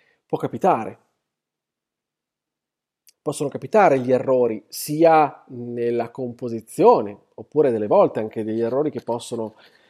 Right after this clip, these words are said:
essere strategici. Ma l'importante è farli sempre buona fede, l'importante è capirsi, ascoltarsi, avere fiducia e puntare sempre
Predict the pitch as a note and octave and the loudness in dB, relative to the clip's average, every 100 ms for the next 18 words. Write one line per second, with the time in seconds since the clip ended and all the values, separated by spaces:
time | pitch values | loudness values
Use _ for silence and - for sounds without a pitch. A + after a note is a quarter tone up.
0 | _ - C3 B2+ - B2+ A#2+ A2+ A2 _ | _ -10 -8 -6 -4 -2 -2 -2 -6 _
1 | _ _ _ - - B2+ C3 E3+ D3+ A#2 | _ _ _ -14 -12 -8 -4 -2 -2 -4
2 | - G#2+ - _ _ _ _ _ _ _ | -12 -16 -18 _ _ _ _ _ _ _
3 | _ _ _ _ _ _ _ _ D#3 D#3+ | _ _ _ _ _ _ _ _ -8 -6
4 | D#3+ F3 D#3+ E3+ D#3+ F#3 B3 A#3+ - B3+ | -4 -6 -4 -4 -2 -4 -4 -6 -2 2
5 | B3 - A#2+ B2+ A#2 A2 A#2+ A2+ A2+ B2+ | 2 0 -6 -10 -10 -10 -10 -10 -10 -10
6 | - G3+ D3+ A#2+ A#2 B2 B2 D3 D#3 F3+ | -4 -4 -2 -4 -6 -8 -6 -4 -4 -4
7 | F3+ F3 F3 - _ _ _ _ - B2+ | -2 0 -2 -6 _ _ _ _ -2 2
8 | B2 A#2+ A#2+ A#2+ _ _ _ - - - | 2 2 0 -4 _ _ _ -14 -12 -8
9 | G#3+ G3+ C#3+ - A#2+ - B2+ A#2+ F#3+ F#3 | 0 0 0 -6 -6 -4 -6 -2 -2 0
10 | C#3+ - B2 C3+ B2 C3 D3 G3 G3 G#3+ | -2 -6 -4 -4 -4 -8 -8 -8 -4 -2
11 | A3 A3+ - - E3 G3+ G3+ - G#3 G#3 | 0 -2 -6 0 4 4 2 -6 -8 -4
12 | F#3+ C#3+ C#3 C3+ - D#3+ D#3+ E3 D#3+ F3 | 0 0 0 -4 -2 -2 -2 -4 -2 0
13 | F#3 F3+ | 0 -4